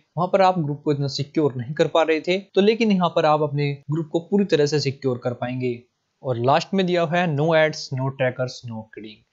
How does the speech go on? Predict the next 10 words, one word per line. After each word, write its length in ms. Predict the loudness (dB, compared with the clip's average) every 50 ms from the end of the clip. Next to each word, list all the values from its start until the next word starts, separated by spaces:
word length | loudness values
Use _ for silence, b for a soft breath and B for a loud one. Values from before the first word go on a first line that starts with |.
| _ 0
यानी 180 | 0 2 2 2
आपको 380 | 0 0 -2 -4 -2 -2 -2 -4 -2 _
कोई 180 | 2 4 4 2
भी 200 | 2 0 -2 0
ऐड 180 | 0 -2 -2 -2
नहीं 320 | -4 -4 -4 -2 -2 0
दिखाई 300 | 0 -2 -2 -2 -4 -2
जाएगा, 340 | 0 0 0 0 2 0 0 0
no 200 | 0 0 0 -2 -2 -4 -6 -2
tracking, 460 | -2 0 0 0 -2 -4 -6 -6 -6